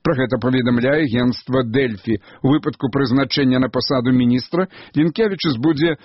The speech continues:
не першым былым амбасадарам у Беларусі, які зойме гэтую пасаду. Некалькі гадоў таму знешнепалітычнае ведамства Літвы ўзначаліў Пятрас Вайцікунас, які раней кіраваў дыпламатычнай місіяй у Менску.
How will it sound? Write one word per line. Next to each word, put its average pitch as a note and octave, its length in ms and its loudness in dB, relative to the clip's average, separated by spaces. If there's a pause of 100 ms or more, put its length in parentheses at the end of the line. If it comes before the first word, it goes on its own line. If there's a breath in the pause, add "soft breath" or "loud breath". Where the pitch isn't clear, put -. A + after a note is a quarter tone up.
(140)
не E3 140 2
першым D#3 480 0
былым B2+ 320 2
амбасадарам C3 720 0
у - 20 0
Беларусі, C3 560 0
які C#3+ 160 -2
зойме A#2+ 400 0
гэтую B2+ 300 0
пасаду. D3+ 560 -2 (180 loud breath)
Некалькі B2+ 480 -2
гадоў A#2+ 320 0
таму C#3+ 320 0
знешнепалітычнае B2 1040 0
ведамства A2+ 640 -2 (240 loud breath)
Літвы A#2+ 480 0 (240 loud breath)
ўзначаліў D3 640 0
Пятрас B2 480 -2
Вайцікунас, B2 640 -2
які A#2 280 0
раней B2+ 240 4
кіраваў D#3 440 0 (200 loud breath)
дыпламатычнай C#3 960 0
місіяй C3 560 0
у B2+ 80 4
Менску. A2 640 -2